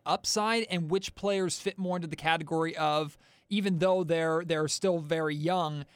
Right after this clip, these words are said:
uh, that they are going to be able to make the immediate impact that the Sacramento Kings are looking for? Maybe a, even like a Tyrese Halliburton level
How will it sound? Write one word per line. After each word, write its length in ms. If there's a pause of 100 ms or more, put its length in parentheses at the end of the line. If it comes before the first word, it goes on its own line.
(160)
uh, 360
that 320
they 240
are 160
going 260
to 120
be 180
able 320
to 180
make 460
the 140
immediate 520
impact 540
that 80
the 80
Sacramento 460
Kings 260
are 40
looking 280
for? 160
Maybe 380
a, 100
even 220
like 120
a 60
Tyrese 480
Halliburton 560
level 480